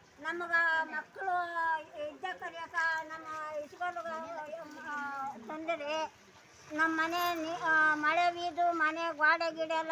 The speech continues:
ಕ-, ಮಣ್ಣು ಗೋಡೆ ಕಸಿ ಬಿದ್ದೋಗದೆ, ಅದಕ್ಕೂ ತೊಂದ್ರೆ. ಈಗ ನಾವು ಯಾ-, ಯಾತಕ್ಕಾಗಿ ಇಲ್ಲಿ ಹೋರಾಟ ಬಂದಿದ್ದೀವಿ ಅಂತ, ಆ, ಧ್ಯಾನ ಮಾಡಿದ್ರೆ ನಮ್ಗೆ ಭಾರಿ ನಿರ್ಕೂಲ ಇದೆ.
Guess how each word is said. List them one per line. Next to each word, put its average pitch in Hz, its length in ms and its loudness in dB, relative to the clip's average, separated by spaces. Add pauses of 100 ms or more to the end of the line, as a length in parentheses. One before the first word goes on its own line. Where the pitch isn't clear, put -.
ಕ-, 320 100 -8 (180)
ಮಣ್ಣು 302 320 -2
ಗೋಡೆ 311 340 0
ಕಸಿ 302 360 -6
ಬಿದ್ದೋಗದೆ, 302 800 -6 (440)
ಅದಕ್ಕೂ 311 300 2
ತೊಂದ್ರೆ. 311 600 -4 (500)
ಈಗ 349 200 -6 (160)
ನಾವು 349 640 2
ಯಾ-, 311 300 -4
ಯಾತಕ್ಕಾಗಿ 359 680 2
ಇಲ್ಲಿ 349 180 -4
ಹೋರಾಟ 330 460 0 (140)
ಬಂದಿದ್ದೀವಿ 339 560 -8
ಅಂತ, 320 180 -10
ಆ, 311 560 -2 (340)
ಧ್ಯಾನ 330 280 -6
ಮಾಡಿದ್ರೆ 311 840 -6 (260)
ನಮ್ಗೆ 339 680 4
ಭಾರಿ 381 500 2
ನಿರ್ಕೂಲ 339 460 -4 (220)
ಇದೆ. 311 360 -2